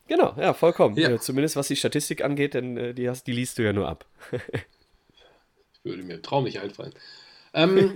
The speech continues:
Speaker 1: <laughs>
Speaker 2: bevor wir weiter ins Geplänk verfallen, würde ich sagen, fangen wir einfach mal an mit den Gruppen. Also wir sagten ja schon, äh, sechs Gruppen.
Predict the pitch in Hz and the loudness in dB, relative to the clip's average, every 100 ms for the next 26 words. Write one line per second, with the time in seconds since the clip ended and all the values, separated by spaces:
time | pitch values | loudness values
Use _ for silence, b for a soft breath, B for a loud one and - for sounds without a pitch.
0 | 156 - 156 208 208 196 180 180 170 - | -2 0 6 8 12 10 10 6 4 4
1 | 139 175 190 - 139 147 147 143 135 143 | 0 2 0 -2 0 2 4 2 2 2
2 | 147 143 170 160 156 151 147 170 135 131 | 2 0 0 2 2 2 4 4 4 2
3 | - - - - - 135 120 139 - 165 | 0 -6 -10 -16 -4 -2 0 0 0 0
4 | 147 170 170 165 143 139 143 - 151 165 | 0 2 2 2 0 0 -2 -4 -2 -2
5 | 202 214 | -4 -6